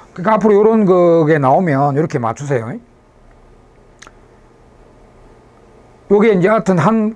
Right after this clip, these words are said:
근로자가 여가를, 여가의 반대는 항상 노동시간이죠. 여가를 하면은 노동은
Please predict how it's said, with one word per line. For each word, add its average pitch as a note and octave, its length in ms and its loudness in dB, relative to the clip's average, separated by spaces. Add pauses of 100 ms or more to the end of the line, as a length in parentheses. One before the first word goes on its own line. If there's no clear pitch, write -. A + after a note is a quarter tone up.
(120)
근로자가 C3 880 0 (880)
여가를, G3 480 0 (140)
여가의 A#3+ 480 2
반대는 D#3 420 -4
항상 D3+ 360 -4
노동시간이죠. C#3+ 760 -2 (1120)
여가를 G3+ 460 0
하면은 D3+ 360 -6
노동은 D3+ 600 -4